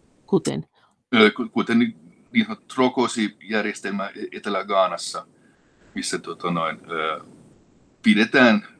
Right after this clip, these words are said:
Speaker 2: tyttöjä orjan kaltaisissa, ö,
Speaker 1: Ä, entä itäinen Afrikka ja orjakauppa? Professori Holger Weiss.
Speaker 2: No sit siirretään niinku itäiseen Afrikan ja, ja, ja, ja Afrikan sarveen, missä niinku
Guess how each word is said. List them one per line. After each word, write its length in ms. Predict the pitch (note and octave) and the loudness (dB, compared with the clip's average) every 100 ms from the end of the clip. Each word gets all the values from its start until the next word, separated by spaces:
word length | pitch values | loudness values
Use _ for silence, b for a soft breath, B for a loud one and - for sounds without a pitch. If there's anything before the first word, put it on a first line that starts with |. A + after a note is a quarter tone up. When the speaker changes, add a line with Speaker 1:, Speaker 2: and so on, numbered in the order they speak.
| _ | _
Speaker 2:
tyttöjä 580 | A2+ - - F#2+ D#2+ - _ _ _ _ _ - | -6 -6 -6 -4 -4 -10 _ _ _ _ _ -6
orjan 260 | G#2 F#2 | -4 -4
kaltaisissa, 560 | F2 F2 - - E2+ - | -6 -10 -10 -16 -14 -16
ö, 1600 | - - - - D2+ - - _ _ _ _ _ - _ - F3+ | -18 -20 -20 -20 -20 -20 -20 _ _ _ _ _ -20 _ -10 -10
Speaker 1:
Ä, 40 | - _ _ | -10 _ _
entä 340 | G#3 G3 E3 - _ _ _ _ | -4 -2 -4 -6 _ _ _ _
itäinen 480 | G#3 - - - - | -6 -4 -6 -6 -16
Afrikka 340 | - - _ C#2+ | -18 -20 _ -12
ja 140 | B1 | -12
orjakauppa? 600 | - - _ - _ - _ b b b | -14 -18 _ -20 _ -20 _ b b b
Professori 480 | - F#3+ E3 D#3+ D3+ | -8 -8 -8 -10 -8
Holger 360 | D3 C#3+ C#3+ | -8 -8 -10
Weiss. 360 | - - - - _ _ _ _ _ _ _ _ _ | -10 -12 -14 -20 _ _ _ _ _ _ _ _ _
Speaker 2:
No 80 | A#2+ | -6
sit 180 | C3 C#3+ | -6 0
siirretään 380 | D#3 B2 A#2+ C3 | 0 0 0 -2
niinku 140 | C3+ | -2
itäiseen 460 | D#3+ D3+ C3 C3+ C3 | -4 -4 -4 -2 -2
Afrikan 420 | B2+ C3 B2+ B2 | -4 -6 -6 -4
ja, 120 | A#2+ | -4
ja, 240 | A2+ A2+ G#2 | -6 -8 -8
ja, 260 | A2+ G#2+ G2+ | -8 -8 -8
ja 160 | A2+ A2 | -8 -6
Afrikan 380 | A2+ A#2+ A2+ A2 | -6 -8 -8 -2
sarveen, 500 | C#3+ C3 G#2+ F2+ F#2 | 2 2 0 -10 -18
missä 220 | F#2 G#2 | -20 -20
niinku 260 | F#2 G#2+ | -20 -18